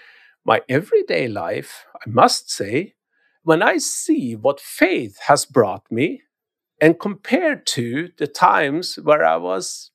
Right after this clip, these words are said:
"Ah, I don't think it will succeed for me," see the difference,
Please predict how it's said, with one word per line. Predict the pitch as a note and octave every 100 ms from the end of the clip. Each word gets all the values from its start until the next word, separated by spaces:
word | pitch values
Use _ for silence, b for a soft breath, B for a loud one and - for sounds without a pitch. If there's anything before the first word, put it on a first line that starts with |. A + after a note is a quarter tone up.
| _ F#4
"Ah, | D#4+ C#4 A3 D#3 -
I | - -
don't | C#3+ B2+ A#2+
think | A2+ A2+
it | A2
will | A2
succeed | - A2 - A2+ -
for | -
me," | G2+ G#2+ C#3+ B B B B B B B
see | - - G3+ G#3
the | C#3+ G#2+
difference, | G#2+ D#3+ A3 - F4+ F#4 E4+ -